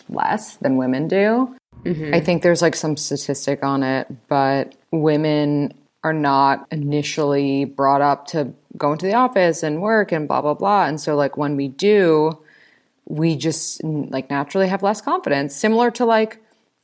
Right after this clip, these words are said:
Speaker 1: I, you know, how, like, if a man's in the kitchen and everyone's like, "He has no idea what he's doing," you know? And, like, it's, like, these terrible gender stereotypes that we've just been, been, like, labeled and stuck with. So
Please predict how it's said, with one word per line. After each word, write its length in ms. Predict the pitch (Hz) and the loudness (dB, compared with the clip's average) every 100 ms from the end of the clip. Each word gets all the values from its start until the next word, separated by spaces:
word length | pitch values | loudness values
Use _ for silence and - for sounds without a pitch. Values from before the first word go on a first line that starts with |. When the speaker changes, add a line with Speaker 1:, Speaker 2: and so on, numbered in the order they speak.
| _ | _
Speaker 1:
I, 160 | 170 - | -2 -2
you 140 | 185 175 | -2 0
know, 340 | 165 156 - | 2 0 -2
how, 280 | 175 165 165 | -4 0 2
like, 240 | 165 175 - | 2 0 -2
if 180 | 170 165 | -4 0
a 60 | 180 | 0
man's 340 | 165 175 185 | 2 0 0
in 100 | 185 | 0
the 60 | 185 | -2
kitchen 600 | 185 247 - 127 127 135 | -2 -2 0 0 0 0
and 120 | 143 | 0
everyone's 320 | 143 151 151 | -2 -2 -2
like, 160 | 151 - | -2 0
"He 120 | 185 | 0
has 120 | 180 | 2
no 140 | 175 175 | 2 2
idea 220 | 170 170 | 2 0
what 100 | 156 | 0
he's 180 | 151 139 | -4 2
doing," 480 | 214 147 85 95 | 2 4 0 -2
you 100 | 135 | -2
know? 280 | 131 131 147 | 0 0 2
And, 160 | 185 160 | 2 2
like, 180 | 143 151 | 0 -2
it's, 140 | 156 | -2
like, 140 | 160 | -2
these 280 | 165 151 - _ _ | -2 -4 -6 _ _
terrible 720 | - 170 160 160 170 151 151 | -6 0 2 2 2 2 0
gender 720 | 139 - 143 143 139 135 135 139 - - _ | 0 -2 -2 0 2 2 2 -2 -16 -20 _
stereotypes 840 | - - 170 165 151 160 92 104 - | -18 0 2 4 4 2 -2 -2 -4
that 200 | - - - | -6 -6 -6
we've 260 | 147 143 | -4 -2
just 260 | 147 139 - | -2 -4 -2
been, 340 | 131 120 - - _ - - | 0 0 -4 -10 _ -12 -6
been, 360 | 131 135 120 - | -2 0 -2 -4
like, 220 | - 143 | -6 -4
labeled 500 | 131 139 143 139 135 | 0 2 4 4 2
and 160 | 135 135 | 2 -2
stuck 380 | - 139 139 - | -2 -2 -2 -2
with. 420 | - - 202 - - _ | -2 0 -4 -8 -16 _
So 760 | - - 151 135 135 131 135 | -10 -2 0 2 2 0 -2